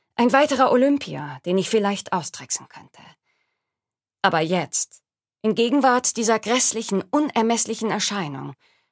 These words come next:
zitterte ich vor Angst. Diese Kreatur war älter als alle Länder der Welt. So alt wie der erste Tropfen Salz.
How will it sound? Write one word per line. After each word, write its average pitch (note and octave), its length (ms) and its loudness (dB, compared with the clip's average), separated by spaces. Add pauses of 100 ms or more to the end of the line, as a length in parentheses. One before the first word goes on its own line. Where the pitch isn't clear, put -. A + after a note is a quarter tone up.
(160)
zitterte - 460 -2
ich - 180 -16
vor - 180 -8
Angst. - 440 -12 (1120)
Diese G#3+ 200 -4
Kreatur A3+ 520 0
war - 140 0
älter B3+ 300 -2
als - 220 -4
alle G#3+ 260 0
Länder F3 300 -2
der D#3+ 200 -8
Welt. C3+ 400 -14 (520)
So A3 120 0
alt B3 300 2
wie G#3 80 -4
der G3+ 220 -2
erste A3+ 280 -6
Tropfen G3+ 360 -8
Salz. D#3 520 -10